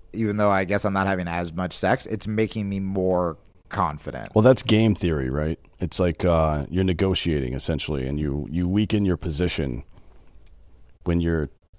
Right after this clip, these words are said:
Speaker 2: too agreeable, right?
Speaker 1: Yeah, that's the thing. It's
Speaker 2: Like, people, men, men that are, men and women that are <clears throat> very successful in business, like C E Os, C F Os, C O Os, stuff like that, and entrepreneurs a-, as well,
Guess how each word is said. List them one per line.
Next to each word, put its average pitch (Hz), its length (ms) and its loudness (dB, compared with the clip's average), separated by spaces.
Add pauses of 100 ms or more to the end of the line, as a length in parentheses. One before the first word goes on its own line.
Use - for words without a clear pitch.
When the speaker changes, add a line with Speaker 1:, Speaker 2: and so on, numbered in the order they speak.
(120)
Speaker 2:
too 95 320 2
agreeable, 73 600 -4 (380)
right? - 280 0
Speaker 1:
Yeah, 143 300 6
that's 139 200 2
the 160 80 2
thing. 156 240 4
It's 110 200 -2
Speaker 2:
Like, 104 140 4
people, 127 360 8
men, 117 280 4
men 139 240 8
that 123 140 6
are, 107 200 6
men 107 220 4
and 123 120 6
women 101 260 4
that 85 100 0
are 82 220 0 (180)
<clears throat> 139 320 6 (360)
very 104 320 4
successful 82 840 0 (520)
in 87 160 2
business, 80 540 0
like 73 180 2
C 98 340 2
E 95 40 4
Os, 92 220 2
C 95 200 2
F 87 140 0
Os, 85 220 2
C 90 200 2
O 80 260 2
Os, 78 100 -2
stuff - 240 -2
like 73 200 -2
that, 71 280 0 (360)
and 95 120 2
entrepreneurs 90 600 0
a-, - 320 -6
as 73 120 -4
well, 78 340 2